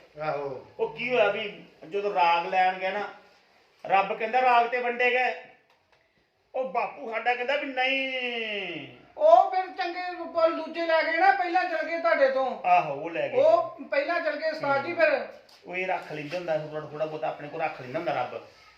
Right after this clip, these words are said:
Speaker 2: ਜਿਸ ਤਰ੍ਹਾਂ
Speaker 3: ਅੱਛਾ ਜੀ।
Speaker 2: ਆਪਾਂ ਨਹੀਂ ਆ, ਜਿਸ ਤਰ੍ਹਾਂ ਆਪਾਂ ਲੰਗਰ ਵੰਡੀਏ ਤੇ ਸਾਰਾ ਲੰਗਰ ਲੰਗਰ ਵੰਡ ਦਈਏ ਤੇ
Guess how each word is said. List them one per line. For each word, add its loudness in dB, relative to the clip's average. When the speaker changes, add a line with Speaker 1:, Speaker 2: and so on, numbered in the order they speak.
Speaker 2:
ਜਿਸ -4
ਤਰ੍ਹਾਂ 4
Speaker 3:
ਅੱਛਾ 6
ਜੀ। 4
Speaker 2:
ਆਪਾਂ 2
ਨਹੀਂ -2
ਆ, -4
ਜਿਸ -8
ਤਰ੍ਹਾਂ 4
ਆਪਾਂ 0
ਲੰਗਰ 0
ਵੰਡੀਏ -2
ਤੇ 0
ਸਾਰਾ 2
ਲੰਗਰ 0
ਲੰਗਰ -6
ਵੰਡ -4
ਦਈਏ -4
ਤੇ -6